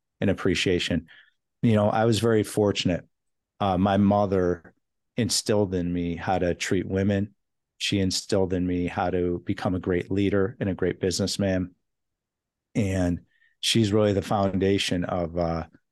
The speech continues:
of my success. She gave me a poem when I was in my twenties to show me what belief is about. And it was funny, Jen, because I actually pulled up the poem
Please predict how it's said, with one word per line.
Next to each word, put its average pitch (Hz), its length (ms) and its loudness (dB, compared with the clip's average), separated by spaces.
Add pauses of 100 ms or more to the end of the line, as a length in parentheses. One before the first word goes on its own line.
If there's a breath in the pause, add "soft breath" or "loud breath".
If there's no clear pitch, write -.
(140)
of 95 140 0
my 90 200 2
success. 87 840 -2
She - 240 -2
gave 107 200 2
me 98 120 4
a 80 60 0
poem 98 460 0
when 85 140 -4
I 85 100 -4
was 85 160 -4
in 92 60 0
my 85 140 -2
twenties 95 580 0 (400 soft breath)
to - 80 -4
show 113 260 2
me 107 140 4
what 92 240 0
belief 95 360 0
is 90 120 0
about. 87 440 -4 (640)
And 98 300 2
it 95 40 4
was - 200 0
funny, 139 360 2
Jen, 95 340 0
because 95 500 -2
I 110 60 0
actually 110 320 0
pulled 95 240 -6
up 95 120 -4
the - 60 -8
poem 92 420 -2